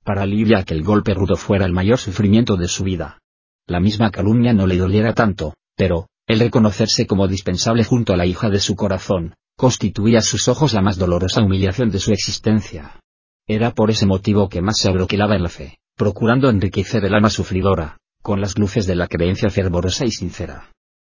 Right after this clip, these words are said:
Lejos de conservar las energías orgánicas, tal como aconteciera al marido, su rostro testimoniaba las injurias del tiempo, con su pesado bagaje de sufrimientos y amarguras.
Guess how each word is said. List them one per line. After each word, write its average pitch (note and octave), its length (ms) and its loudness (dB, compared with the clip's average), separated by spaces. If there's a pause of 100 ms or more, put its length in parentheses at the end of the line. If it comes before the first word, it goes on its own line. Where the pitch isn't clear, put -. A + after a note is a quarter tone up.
(180)
Lejos A2 360 0
de G#2 100 0
conservar G#2+ 480 2
las A2 180 2
energías G#2+ 480 0
orgánicas, F2+ 720 -2 (160)
tal A#2 200 0
como G2 200 0
aconteciera A2+ 720 0
al F2 80 -2
marido, E2+ 500 -4 (120)
su - 260 -2
rostro G2 380 0
testimoniaba G2+ 640 0
las G2+ 180 0
injurias A2+ 480 2
del F2 140 -2
tiempo, F#2 460 -2 (240)
con G2 180 0
su - 180 -6
pesado G#2 420 2
bagaje G2 380 0
de G#2+ 120 2
sufrimientos G#2+ 640 0
y F#2 60 0
amarguras. D#2 720 -6